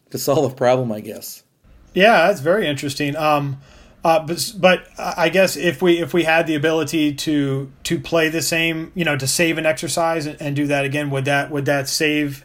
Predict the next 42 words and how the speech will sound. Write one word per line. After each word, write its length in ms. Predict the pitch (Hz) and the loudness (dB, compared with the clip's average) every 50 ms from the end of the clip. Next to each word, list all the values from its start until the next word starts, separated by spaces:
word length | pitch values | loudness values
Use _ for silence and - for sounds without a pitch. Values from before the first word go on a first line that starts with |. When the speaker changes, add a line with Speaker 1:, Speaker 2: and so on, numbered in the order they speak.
| - - - - | -20 -20 -20 -10
Speaker 2:
save 280 | - - 175 165 156 139 | -2 0 0 0 2 0
you 140 | 170 175 170 | -2 -2 -2
from 160 | - 170 151 | -2 -4 -2
having 380 | 147 151 151 143 156 151 151 | 0 0 0 -2 -2 -6 -6
to, 460 | 139 - 151 151 147 143 139 139 143 - _ _ - _ _ _ - - _ - | -4 -2 -2 0 0 0 -2 -4 -6 -8 _ _ -20 _ _ _ -20 -20 _ -8
to 100 | - 156 | -6 -2
do 140 | 139 160 165 | 0 0 0
the 120 | 160 165 | 0 -2
screen 300 | 147 - - 170 170 170 | -4 -2 -2 0 0 0
recording? 500 | 170 170 139 - 175 175 175 185 190 185 - - - - _ | -2 -2 0 2 0 0 2 0 -6 -6 -10 -14 -20 -14 _
Speaker 1:
I 60 | - 208 | -2 -2
don't 120 | 226 240 | 0 0
know. 260 | 240 226 160 123 - | 0 0 -2 -2 -2
Um, 480 | - 151 160 156 151 151 147 135 131 131 - | -2 0 2 2 0 0 -2 -6 -8 -12 -8
the 80 | - 147 | -6 -2
way 180 | 131 170 190 | 2 2 2
that 140 | 196 185 165 | 2 2 2
I'm 160 | 151 143 135 | 2 0 0
doing 180 | 127 156 165 175 | 0 -2 -2 0
it 80 | 170 | -2
right 300 | 160 104 135 127 123 127 - | -2 0 0 0 -2 -2 -2
now, 600 | 139 151 156 151 143 131 123 120 120 120 123 123 - _ | -2 0 0 2 2 0 0 0 -2 -4 -8 -12 -16 _
the 120 | - 135 131 | -6 -6 -6
screen 260 | 131 - - 165 165 | -6 -6 -4 -4 -4
recording 400 | 156 139 - 165 139 139 135 131 | -4 -4 -2 0 0 0 2 0
then 120 | 135 139 | 0 -2
allows 480 | 127 127 131 127 127 127 131 131 131 131 | -2 -2 -2 0 0 0 0 0 -2 -4
students 280 | - - 131 143 131 | -10 -10 -10 -10 -8
to 40 | 131 - | -4 -4
be 40 | |
able 140 | 135 117 123 | -4 -4 -4
to 60 | 117 | -8
see 180 | - - 151 147 | -8 -6 -6 -4
the 100 | 135 143 | -4 -4
vid-, 320 | 127 120 139 135 131 - | 0 0 -2 -2 -2 -8
see 320 | - - - - 175 170 165 | -10 -10 -6 -6 -4 -4 -2
the, 260 | 151 143 131 123 120 | 0 0 0 0 0
the 120 | 107 127 | -2 -6
sight 160 | 127 - 160 139 | -6 -2 -2 0
reading 220 | 123 131 135 131 | 0 0 0 -2
exercise 600 | 127 131 135 127 131 - 135 131 123 123 117 - | -4 -6 -10 -10 -4 -2 0 0 0 -2 -4 -8
and 400 | - - 127 127 123 120 113 113 | -12 -10 -6 -6 -4 -6 -6 -8